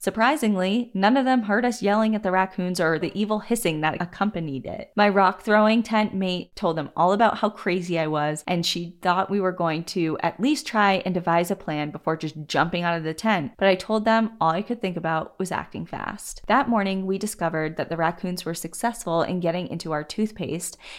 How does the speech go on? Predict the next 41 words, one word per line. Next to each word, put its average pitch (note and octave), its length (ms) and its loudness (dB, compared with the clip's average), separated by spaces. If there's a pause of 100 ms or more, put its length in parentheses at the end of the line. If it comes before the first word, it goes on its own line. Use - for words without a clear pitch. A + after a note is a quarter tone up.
and G3+ 100 2
we G#3 100 6
were G#3+ 180 4
missing F3 520 -2
an F#3+ 120 -2
entire D#3 420 -6
bucket. - 500 -6 (200)
Our F#3 80 4
camp G3 240 2
was F#3 140 -2
right F3+ 280 0
next A3 220 -2
to A#3 80 -6
the B3 60 0
falls, E3 420 0
so - 100 -2
the D#3+ 120 -4
chances G#3+ 460 0
of F#3+ 100 0
it F3 120 -2
being E3 200 -4
tipped - 260 -6
over G3+ 300 4
and D#3+ 240 -4
rolling F3+ 320 0
into G#3 160 -2
the A3+ 100 -4
stream, D#3+ 460 -4 (300)
then - 180 -6
off A3+ 340 -2 (160)
into A3 180 2
the B3+ 120 0
falls E3 420 2
with D#3 140 -8
no D#3 180 2
hopes G3 300 -4
of - 160 -4
retrieving G3 500 -4
anything, D#3 640 -4
were E3 220 0
high. D#3 400 -6